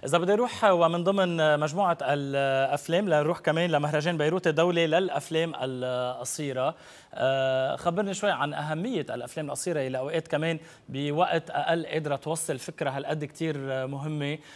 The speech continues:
آه، وبدي أستغل هذا الموضوع كمان لنحكي عن التالنتس اللبنانية اللي كمان بأفلامهم القصيرة عم بيكونوا عم يبرزوا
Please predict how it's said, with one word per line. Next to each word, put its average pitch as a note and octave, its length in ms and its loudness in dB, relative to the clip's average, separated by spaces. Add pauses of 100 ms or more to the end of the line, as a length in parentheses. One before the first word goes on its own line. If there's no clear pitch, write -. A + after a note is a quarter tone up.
(160)
آه، C3+ 500 0
وبدي D3+ 340 -2
أستغل F3+ 320 -2
هذا F3+ 140 4
الموضوع E3+ 280 2
كمان F#3 260 0
لنحكي F3 320 0
عن B2+ 180 2
التالنتس E3 480 0
اللبنانية D3+ 580 -2
اللي B2+ 120 -4
كمان D#3+ 280 -2
بأفلامهم D#3 420 -2
القصيرة C3+ 380 -2
عم B2+ 120 -2
بيكونوا E3 360 -2
عم C3 160 -2
يبرزوا D3 500 0